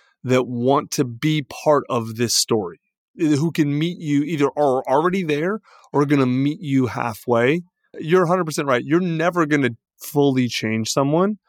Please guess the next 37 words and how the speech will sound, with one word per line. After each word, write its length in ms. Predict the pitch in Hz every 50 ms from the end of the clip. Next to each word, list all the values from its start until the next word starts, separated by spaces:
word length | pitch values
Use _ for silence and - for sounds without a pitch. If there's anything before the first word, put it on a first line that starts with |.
| _ _ _ - - _ _ _ _ _ -
The 120 | 135 127
best 520 | 123 117 117 170 185 202 180 - - -
you 120 | - 175 165
can 140 | - 175 147
hope 240 | 127 135 135 123
to 120 | - - 127
do 420 | 113 117 117 113 113 110 110 117 - _
is 680 | 135 120 113 113 113 113 113 110 110 110 107 104 - - _ _ _ _ _ _ _
help 300 | - - - 202 226 185
someone 380 | - - 214 196 180 165 160 139
get 180 | 123 156 160
somewhere 400 | - - 160 139 139 131 131 127
they 120 | 120 123 120
wanted 380 | 117 113 113 120 120 120 117 -
to 60 | 117
go 220 | 110 117 107 101
anyway. 380 | 104 104 101 98 92 92 95 - _ _
And 100 | 147 151
you 100 | 175 185
can 200 | 180 139 117 110 - - - -
totally 360 | 220 285 294 262 185 143 139
do 140 | 120 117 117
that 160 | 113 110 104
in 60 | 104 -
a 80 | 101 101
restaurant. 400 | 110 113 - - - 110 98 - _ _ _ _ _ _ _ _ _ _ _ _ -
Like, 160 | 131 127 -
absolutely, 920 | 147 160 190 190 160 - - - 131 123 127 143 170 185 175 - 127 120
man. 260 | 113 110 101 101 110 117
Like, 120 | 120 113 -
a 100 | 135 131
great 280 | 117 - 151 147 156
example, 460 | 160 147 135 160 156 151 - 156 143 143
you're 140 | 147 170
in 80 | 180 160
L 180 | 139 127 123 123
A. 100 | 113